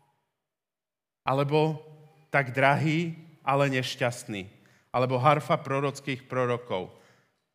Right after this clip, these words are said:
Prečo visiete ticho s vrbou? Osviežte spomienky v našich srdciach. Zbor Židov, e, to spieva a vyjadruje veľmi dobre, čo Boží ľud, e,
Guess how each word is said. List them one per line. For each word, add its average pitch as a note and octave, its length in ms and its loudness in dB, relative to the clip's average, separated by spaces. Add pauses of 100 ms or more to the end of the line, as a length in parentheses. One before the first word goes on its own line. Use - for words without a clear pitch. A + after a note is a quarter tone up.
(180)
Prečo E3 480 4 (680)
visiete C#3 640 -2 (100)
ticho B2 480 -6 (880)
s - 140 -14
vrbou? G2+ 580 -4 (840)
Osviežte B2 560 -6
spomienky G#2+ 680 -8
v F#2 140 -10
našich F#2 320 -12
srdciach. - 500 -14 (580)
Zbor G#2+ 320 -8
Židov, B2 320 -2
e, A2+ 140 -8 (1000)
to A#2+ 160 -4
spieva - 1120 2
a B2 40 0
vyjadruje D3 440 2
veľmi E3+ 400 0
dobre, C3+ 560 0
čo D3+ 160 -4
Boží D3 320 0
ľud, C#3+ 160 0
e, - 100 -18